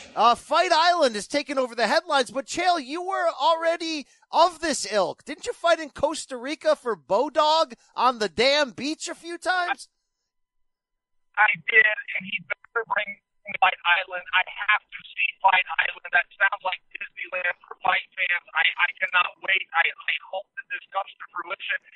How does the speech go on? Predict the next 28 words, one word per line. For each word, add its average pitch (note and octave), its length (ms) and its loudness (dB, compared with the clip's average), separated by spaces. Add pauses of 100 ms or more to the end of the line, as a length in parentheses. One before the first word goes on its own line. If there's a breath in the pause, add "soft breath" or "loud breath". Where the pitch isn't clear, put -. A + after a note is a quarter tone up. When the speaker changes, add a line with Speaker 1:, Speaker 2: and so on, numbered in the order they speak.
(160)
Speaker 2:
It's - 160 -6
very - 320 4
bizarre, C4+ 400 4
right? A#3+ 240 4
Dana's D#4+ 320 -2
trying D#4 240 -2
to - 40 -16 (120)
build C#4+ 240 2
a A3 160 -8
venue - 480 -2 (400)
on C4 160 8
an A#3 80 -4
island. A#3+ 480 2
He - 240 -2
already D#4 320 0
has D#4 400 4
a C4+ 160 -4
venue A#3 400 -6
in A#3+ 80 -6
his A3 160 -8
backyard C#4 560 4
called B3 240 -2
the A#3+ 160 -10
Apex, - 400 -2
so A4+ 160 -6
it's, - 160 -20
it's A#4 160 -8
this - 160 -16